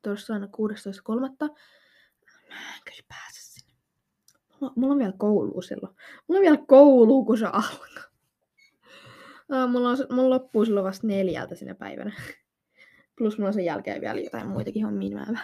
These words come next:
välttämättä pääse koskaan torstaina. Äm, sen lisäksi on Soturikissat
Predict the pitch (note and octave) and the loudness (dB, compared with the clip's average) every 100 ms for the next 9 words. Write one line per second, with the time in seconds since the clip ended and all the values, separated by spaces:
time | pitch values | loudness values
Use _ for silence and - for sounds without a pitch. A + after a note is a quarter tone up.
0 | - - - - _ - C4 B3+ - _ | -14 -20 -20 -20 _ -18 -14 -12 -14 _
1 | B3 - C4 - A3+ A3+ A#3+ B3 B3 C4+ | -12 -8 -8 -6 -8 -4 -6 -4 -4 -4
2 | - - - - - - _ - A#3+ A#3+ | -6 -20 -20 -20 -20 -20 _ -4 0 0
3 | A#3+ - _ _ - - D#4 D#4 E4 F4 | -2 -4 _ _ -20 0 2 4 2 0
4 | F4 - - A#3+ A#3 A#3 - _ _ - | 0 -8 -6 -2 0 -2 -6 _ _ -2
5 | C#4 C#4 A#3+ A3+ - A3+ G#3+ | 4 6 4 0 -2 -4 -6